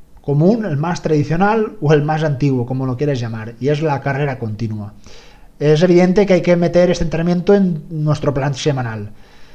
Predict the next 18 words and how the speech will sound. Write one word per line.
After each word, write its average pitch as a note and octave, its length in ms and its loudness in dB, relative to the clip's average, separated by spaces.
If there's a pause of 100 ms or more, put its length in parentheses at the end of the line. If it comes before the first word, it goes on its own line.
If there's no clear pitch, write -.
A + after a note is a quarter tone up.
(540)
Eh, D3+ 560 4
en D#3 140 -4
la D3+ 120 -2
carrera F3+ 300 2
continua, F3+ 520 4
nuestra D3+ 340 -2
tirada F3 340 4
larga G3 400 2
se - 160 -4
utiliza D3+ 420 2
en C3 80 -2
el C3 100 -4
sustrato F#3+ 500 0
de G3+ 100 6
grasas G3 400 0
como D3+ 300 0
combustible D3 680 4
principal, A#2 600 -4